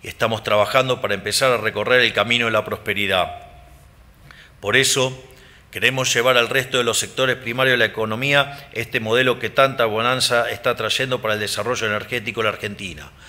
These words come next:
para aprovechar de una vez los dones que Dios nos regaló. Soñamos con el día en que podamos exportar cincuenta mil millones de dólares al año en cobre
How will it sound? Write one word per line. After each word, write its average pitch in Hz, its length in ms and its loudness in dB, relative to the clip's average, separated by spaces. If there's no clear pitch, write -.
para 98 160 0
aprovechar 107 540 2
de 120 60 -2
una 104 180 2
vez 143 380 2
los 101 140 -8
dones 120 240 2
que 98 140 -2
Dios 113 200 2
nos 110 160 -6
regaló. 101 420 2
Soñamos 123 460 -2
con 117 120 0
el 110 140 0
día 127 240 4
en 113 80 -2
que 110 100 -2
podamos 120 440 0
exportar 113 420 0
cincuenta 107 480 -4
mil 135 180 -4
millones 127 380 0
de 104 240 0
dólares 120 480 2
al 107 100 -2
año 123 260 0
en 107 120 -4
cobre 139 420 0